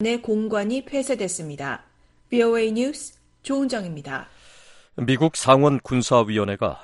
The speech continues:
Speaker 2: 이천이십이 회계연도 국방 수권 법안을 의결했습니다. 위원회는 중국에 점증하는 군사력에 대응하기 위한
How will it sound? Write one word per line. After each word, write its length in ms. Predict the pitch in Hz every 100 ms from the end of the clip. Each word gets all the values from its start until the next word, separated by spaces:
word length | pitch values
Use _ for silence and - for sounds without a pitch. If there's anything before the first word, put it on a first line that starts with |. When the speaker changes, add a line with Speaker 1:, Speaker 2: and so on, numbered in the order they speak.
| -
Speaker 2:
이천이십이 880 | 120 120 - 131 127 120 - - 98 -
회계연도 600 | 147 131 127 117 117 131 -
국방 560 | - - - 131 123 117 - -
수권 400 | - - - 123
법안을 440 | 113 104 101 95 90 -
의결했습니다. 800 | 92 87 78 - - 73 65 - - - - - 101
위원회는 540 | 107 123 127 120 90 - - 143
중국에 400 | - 127 127 123 143
점증하는 680 | - 131 123 120 127 139
군사력에 580 | 113 - 131 135 123 120
대응하기 540 | 113 110 110 104 95 92
위한 260 | 104 123